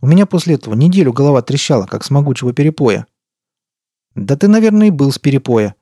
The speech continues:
не смог удержаться от язвительного замечания я.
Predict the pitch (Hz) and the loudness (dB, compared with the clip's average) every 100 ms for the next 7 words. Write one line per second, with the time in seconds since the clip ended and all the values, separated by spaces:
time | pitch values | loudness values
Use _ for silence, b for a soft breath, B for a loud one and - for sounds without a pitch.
0 | _ - 113 127 113 107 107 120 135 107 | _ -12 -6 -4 -4 -4 -4 -2 -2 -4
1 | - 113 117 117 113 107 113 127 - 107 | -6 -6 -6 -6 -4 -4 -4 -4 -4 -4
2 | 113 110 101 | -2 -4 -6